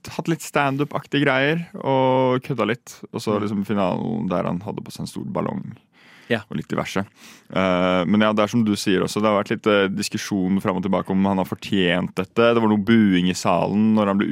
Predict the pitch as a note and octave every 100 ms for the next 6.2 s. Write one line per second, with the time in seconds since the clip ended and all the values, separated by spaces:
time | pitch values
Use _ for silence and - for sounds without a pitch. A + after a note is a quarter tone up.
0 | F#2 - F#2 F2+ G2+ F#2+ F2 F2 G#2 A2+
1 | C3 D#3 _ _ - B2 A#2 A2+ A2 F#2+
2 | - _ _ - B2 B2+ A#2 A2 A2+ A2+
3 | A2 G2+ - - - G2+ G2 G2 F#2+ F2+
4 | E2+ - - D#2+ F2 F2 D#2+ D#2+ F2 F2+
5 | - - - - D#2+ E2 E2 F2 - -
6 | - -